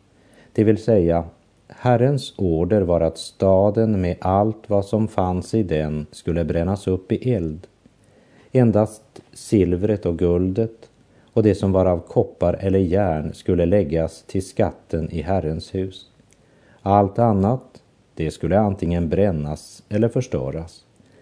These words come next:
Men Akan av Judas stam,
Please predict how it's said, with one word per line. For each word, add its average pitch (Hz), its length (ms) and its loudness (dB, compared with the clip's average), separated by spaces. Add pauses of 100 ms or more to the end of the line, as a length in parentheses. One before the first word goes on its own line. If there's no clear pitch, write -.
(420)
Men 107 460 2
Akan 82 680 -4 (400)
av 92 340 0 (140)
Judas 98 540 0
stam, 80 440 -6